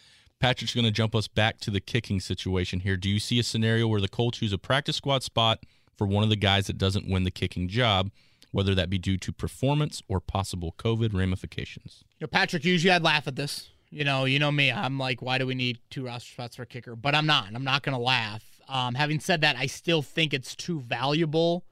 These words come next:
Speaker 2: Those spots are too precious, especially this season. You know, the old cliche of, "You prepare as a starter. If you're on our practice squad, you're a star." Like, literally this year, they're kinda right. <laughs> So, I'm not gonna laugh at it, but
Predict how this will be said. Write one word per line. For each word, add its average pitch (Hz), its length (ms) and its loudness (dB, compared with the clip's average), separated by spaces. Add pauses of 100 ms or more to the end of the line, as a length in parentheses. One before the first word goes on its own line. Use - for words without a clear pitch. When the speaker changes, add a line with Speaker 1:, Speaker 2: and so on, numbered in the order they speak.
(640)
Speaker 2:
Those 208 200 4
spots 220 320 2
are 175 60 0
too 208 180 0
precious, 180 560 0
especially 175 640 -4
this 151 180 -2
season. 156 260 -8
You 233 60 2
know, 190 80 4
the 170 140 2
old 247 180 2
cliche 175 480 2
of, 123 200 -2 (480)
"You 110 200 -20
prepare 160 560 -12
as 165 180 -8
a 165 100 -10
starter. 135 600 -8 (260)
If 113 200 -16
you're 117 160 -14
on 185 240 0
our 185 160 4
practice 170 420 0
squad, 160 560 -4 (260)
you're 139 200 -10
a 135 40 -8
star." - 140 -18 (300)
Like, 185 120 0
literally 240 440 4
this 233 240 2
year, 165 260 4 (840)
they're 226 140 -2
kinda 320 280 4
right. 196 340 2 (140)
<laughs> - 120 -2
So, 202 420 0 (400)
I'm 185 120 -2
not 269 160 2
gonna 196 160 0
laugh 202 280 2
at 123 200 0
it, 123 200 -10
but 151 280 0